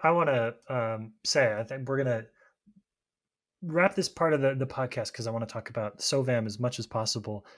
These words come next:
But I wanna end on, on what I think is a pretty fantastic grace note, um, Blaine, because we spend,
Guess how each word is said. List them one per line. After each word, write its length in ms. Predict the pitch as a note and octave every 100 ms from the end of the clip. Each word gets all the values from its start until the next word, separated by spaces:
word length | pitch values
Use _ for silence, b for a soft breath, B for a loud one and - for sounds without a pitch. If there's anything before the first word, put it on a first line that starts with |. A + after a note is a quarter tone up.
| b b b
But 80 | D3
I 40 |
wanna 260 | D#3+ E3 D#3+
end 220 | E3+ G3 F#3+
on, 180 | D3 C#3
on 160 | C#3 C3
what 80 | B2+
I 80 |
think 180 | B2 D3
is 100 | B2+
a 40 | A#2
pretty 380 | C3 B2+ A#2 A#2
fantastic 580 | - B2+ A#2+ A#2 G#2+ A2
grace 360 | A#2+ A#2+ A#2+ A#2+
note, 200 | A2 G#2 _
um, 380 | B2 A2 G#2+ G#2+ -
Blaine, 240 | A2+ G2+
because 260 | G#2 G#2+ G#2+
we 140 | B2
spend, 560 | C3 - D3+ D3 C#3